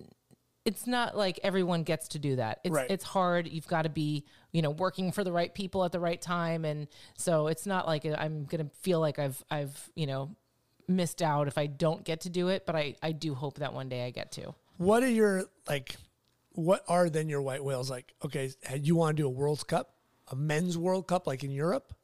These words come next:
Speaker 1: I'd like to go as a fan.
Speaker 2: Yeah, that's awesome.
Speaker 1: That
Speaker 2: I've
Speaker 1: was
Speaker 2: done
Speaker 1: also
Speaker 2: that.
Speaker 1: like, like, broadcaster me wants to cover the Olympics and to cover the Triple Crown.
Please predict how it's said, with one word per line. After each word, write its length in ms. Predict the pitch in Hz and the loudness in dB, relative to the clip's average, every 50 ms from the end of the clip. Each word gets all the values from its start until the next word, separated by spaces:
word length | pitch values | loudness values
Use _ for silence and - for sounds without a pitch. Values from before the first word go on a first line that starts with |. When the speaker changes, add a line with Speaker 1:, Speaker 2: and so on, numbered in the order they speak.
| _ _ _ _ _ _ _ _ _ _ _ _ _ _ _ _ _ _ _ _ | _ _ _ _ _ _ _ _ _ _ _ _ _ _ _ _ _ _ _ _
Speaker 1:
I'd 100 | - - | -4 -4
like 120 | 196 180 - - | -4 -4 -4 -6
to 60 | 160 | -6
go 220 | 151 156 147 139 | -2 -2 -2 -2
as 100 | 135 123 | -2 -4
a 40 | 127 | -6
fan. 500 | - - - 147 151 139 131 - 160 156 - _ | -8 -6 -6 -6 -6 -6 -6 -8 -10 -10 -10 _
Speaker 2:
Yeah, 280 | - 147 135 123 117 113 - - _ _ | -6 -4 -4 -4 -6 -8 -14 -20 _ _
that's 240 | - 151 175 190 - | 0 0 0 0 0
awesome. 340 | 147 131 123 113 - - - | -2 -4 -4 -4 -6 -8 -2
Speaker 1:
That 100 | - 262 | 0 2
Speaker 2:
I've 60 | 294 302 | 2 4
Speaker 1:
was 100 | 302 247 | 4 4
Speaker 2:
done 100 | 285 262 | 4 2
Speaker 1:
also 140 | 240 262 | 2 2
Speaker 2:
that. 80 | 247 214 | 0 2
Speaker 1:
like, 220 | 208 190 185 - - - | 2 0 0 -2 -6 -4
like, 320 | 196 185 185 185 - - - - - | -2 0 0 0 -2 -4 -10 -16 -10
broadcaster 760 | 190 - 214 214 208 220 - - 233 214 220 - - 226 214 | -2 2 4 4 4 4 2 0 0 0 0 0 0 0 0
me 240 | 202 208 202 208 208 | 0 0 0 0 0
wants 300 | 190 170 170 165 170 - - | 0 0 0 0 0 -2 -6
to 100 | - 170 | -8 -8
cover 280 | - - 185 165 160 | -4 -2 -2 0 0
the 140 | 160 160 160 | 0 -2 -2
Olympics 400 | 151 151 143 143 151 143 - - | -2 -2 -4 -4 -4 -6 -4 -6
and 100 | 156 147 | -6 -6
to 40 | - | -6
cover 260 | 151 - 165 143 143 | -6 -6 -4 -4 -2
the 80 | 139 135 | -4 -4
Triple 280 | - - 151 - 135 - | -4 -6 -6 -6 -6 -4
Crown. 360 | - 151 127 117 120 123 | -2 -2 -2 0 -2 -4